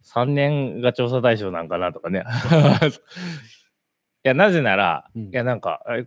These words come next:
Speaker 1: 川さん、なんかこの、初めそれどう、なんでその質問になったかっていうと、
Speaker 2: うん。
Speaker 1: 生川さん、なんかここ自由に使えるんですよね」っつって、その鍵を渡すと。
Speaker 2: うん、うん。
Speaker 1: あ、鍵ってかお金を払うと。
Speaker 2: うん、うん。
Speaker 1: で、「使えますよ」と。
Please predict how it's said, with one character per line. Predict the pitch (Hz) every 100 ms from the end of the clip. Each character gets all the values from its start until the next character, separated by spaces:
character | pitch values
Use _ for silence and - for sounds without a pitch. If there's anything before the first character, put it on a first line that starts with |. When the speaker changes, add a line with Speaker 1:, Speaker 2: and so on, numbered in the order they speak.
| 151
Speaker 1:
川 | 160
さ | 165
ん、 | 160
な |
ん | 143
か | 113
こ | 120
の、 | 117
初 | - 185
め |
そ | 160 196
れ | 135
ど | 160 196
う、 | 151
な | 190
ん |
で | 180
そ | 190
の |
質 | 180 180
問 |
に | 180
な | 170
っ |
た | 139
か | 92
っ |
て | -
い | -
う |
と、 | - 82 -
Speaker 2:
う |
ん。 | 107 92 _ _ _ _
Speaker 1:
生 | 151
川 | 170 175
さ | 185
ん、 |
な | 180
ん |
か | 127
こ |
こ | - 131 131 113
自 | 120 160
由 | 165
に | 120
使 | 95 - 110
え |
る | 107 104 92
ん |
で | 80
す | -
よ | 92
ね」 | 147
っ | 143
つ | -
っ |
て、 | 92
そ | -
の | 92
鍵 | - 113 104
を |
渡 | 80 82
す | -
と。 | - - _ _ _ _ _ _ _ _ _ -
Speaker 2:
う | 190
ん、 |
う |
ん。 |
Speaker 1:
あ、 | 127 113
鍵 | 123
っ | 123
て |
か | 95
お | -
金 | 110
を | 98
払 | 101 85
う |
と。 | -
Speaker 2:
う | 151
ん、 |
う |
ん。 | 110 98
Speaker 1:
で、 | 123
「使 | 107 135
え |
ま | 123 113
す |
よ」 | 101
と。 | - -